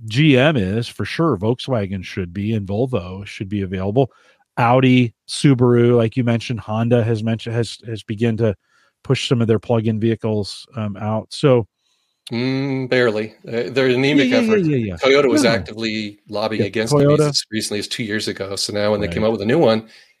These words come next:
Speaker 2: the range is only two hundred and twenty-four miles. Its charging rate is the slowest ever tested by most of the bloggers that had their hands on it, uh, uh, the last week. That is not good. It could take you hours at a f-,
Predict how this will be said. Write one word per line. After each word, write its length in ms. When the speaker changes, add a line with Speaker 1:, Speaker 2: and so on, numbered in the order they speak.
Speaker 2:
the 80
range 260
is 120
only 200
two 160
hundred 140
and 120
twenty-four 360
miles. 460
Its 180
charging 400
rate 200
is 200
the 100
slowest 440
ever 200
tested 340
by 80
most 280
of 80
the 60
bloggers 320
that 140
had 180
their 80
hands 240
on 140
it, 140
uh, 100
uh, 240
the 100
last 320
week. 280
That 160
is 120
not 200
good. 420
It 100
could 140
take 180
you 140
hours 420
at 140
a 40
f-, 140